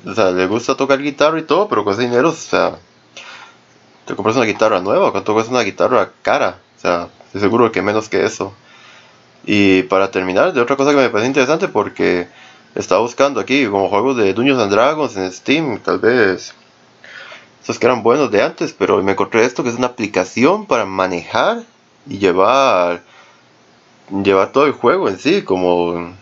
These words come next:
los libros digitales, todo lo que uno pueda necesitar, mapas, hasta algunas cosas de, a verlo aquí, antes, es todo lo que ocupes para el juego, y eso es el, eso es lo curioso, que sirve para un montón de, para un montón de versiones.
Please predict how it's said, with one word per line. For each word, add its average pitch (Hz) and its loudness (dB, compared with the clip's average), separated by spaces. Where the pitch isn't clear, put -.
los 95 0
libros 151 2
digitales, 139 0
todo 143 2
lo 151 -2
que 120 -2
uno 156 0
pueda 151 2
necesitar, 135 0
mapas, 143 0
hasta 101 0
algunas 113 2
cosas 135 -2
de, 87 0
a - -8
verlo 101 -2
aquí, - -10
antes, 104 -4
es 98 0
todo 113 4
lo 110 -2
que 104 -2
ocupes 120 0
para 98 0
el - 0
juego, 131 2
y 123 -2
eso 143 -2
es 135 4
el, 135 -12
eso 135 -2
es 151 4
lo 135 0
curioso, 127 0
que 90 2
sirve 113 0
para 117 2
un 104 -4
montón 110 -4
de, 110 -2
para 101 2
un 101 0
montón 104 -2
de 113 4
versiones. 123 2